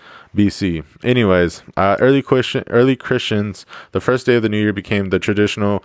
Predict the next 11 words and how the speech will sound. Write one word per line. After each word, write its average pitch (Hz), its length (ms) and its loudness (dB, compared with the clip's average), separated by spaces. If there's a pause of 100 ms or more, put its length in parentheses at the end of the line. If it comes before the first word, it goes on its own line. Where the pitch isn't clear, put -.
(360)
occasion 127 460 0
for 110 200 0
thinking 104 340 -2
about 90 380 2
one's 92 180 -2
past - 380 -4
mistakes 101 400 -2
and 90 100 -4
resolving 95 460 0
to - 100 -8
do 101 400 0